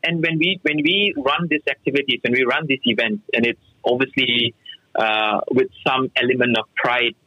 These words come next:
and with some e-, element of, of, of effort that been put in by the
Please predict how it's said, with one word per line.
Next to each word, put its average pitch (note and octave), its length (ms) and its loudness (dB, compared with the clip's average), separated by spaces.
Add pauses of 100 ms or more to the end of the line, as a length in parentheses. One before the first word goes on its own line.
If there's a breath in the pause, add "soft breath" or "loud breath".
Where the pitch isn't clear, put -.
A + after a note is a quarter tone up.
and A2+ 260 0
with G#2+ 100 -2 (140)
some B2 160 2
e-, - 220 -4 (200)
element A#2 340 0
of, A2 120 0 (120)
of, A2 140 0 (140)
of A#2 180 2 (180)
effort C#3 340 -2 (120)
that G#2+ 180 0
been A2 120 0
put A#2 180 0
in A#2 80 -2
by A2 140 2
the G2+ 80 -2